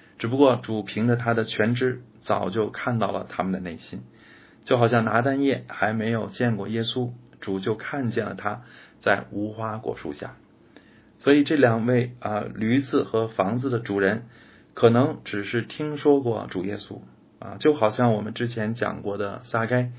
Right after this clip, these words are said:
可能只是远远地看过耶稣，啊，但是心里却渴望亲近他，啊，更乐意接待他。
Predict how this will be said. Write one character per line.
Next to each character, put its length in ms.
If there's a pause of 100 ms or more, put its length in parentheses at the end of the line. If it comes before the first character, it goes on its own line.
(380)
可 140
能 180
只 100
是 180
远 300
远 220
地 120
看 360
过 160
耶 140
稣， 240 (380)
啊， 200
但 180
是 160
心 300
里 180 (360)
却 180
渴 260
望 260
亲 220
近 160
他， 220 (440)
啊， 220
更 260
乐 200
意 180
接 220
待 120
他。 260